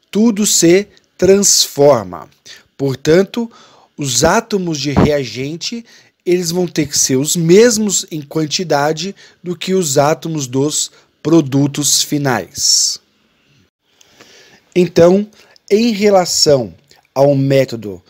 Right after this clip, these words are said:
algébrico, basicamente, esse é o método mais utilizado para balancear equações mais complexas.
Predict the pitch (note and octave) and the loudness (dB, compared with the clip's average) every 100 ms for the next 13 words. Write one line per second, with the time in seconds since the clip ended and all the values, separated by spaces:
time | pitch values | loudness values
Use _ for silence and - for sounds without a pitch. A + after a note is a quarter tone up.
0 | _ _ _ C#3+ F3 D#3+ A#2+ B2+ C3 C3 | _ _ _ 2 2 2 -2 -4 -2 -4
1 | D3 - F#3 - _ _ _ C3 C3 F#3+ | -8 -8 -8 -8 _ _ _ -6 2 2
2 | A3+ G3+ E3+ - D#3+ B2+ C3 E3+ - F#3 | 2 0 -6 -2 -2 0 -4 -6 -8 -10
3 | F3+ _ - _ _ G3 G#3 - - G#3+ | -12 _ -20 _ _ 4 4 2 -2 -4
4 | E3+ D#3 C#3+ C#3 C#3+ D#3 C#3+ B2 A#2 B2 | -4 -2 -2 0 2 0 0 -6 -4 -2
5 | A#2 A2+ - - A#3 C4 - G3 D#3 A#2 | -4 -4 -6 -6 0 0 0 -2 -2 -2
6 | B2+ D3+ D#3 D#3+ - - _ _ D3 C#3 | 0 0 0 -6 -10 -20 _ _ 2 2
7 | C3 C3+ F#3+ F#3+ F#3 - D3+ C3 C#3+ D#3 | 2 4 4 4 -2 -2 -2 -2 -4 -8
8 | - F#3 F#3+ F3+ D#3 - C#3+ D#3 C#3 C3 | -4 -4 -2 -6 -6 -6 -4 -4 -2 -2
9 | C3+ - - C#3 C#3 B2+ B2 - - - | -2 -4 -6 -6 -4 0 0 -2 -6 -6
10 | - - - | -2 0 0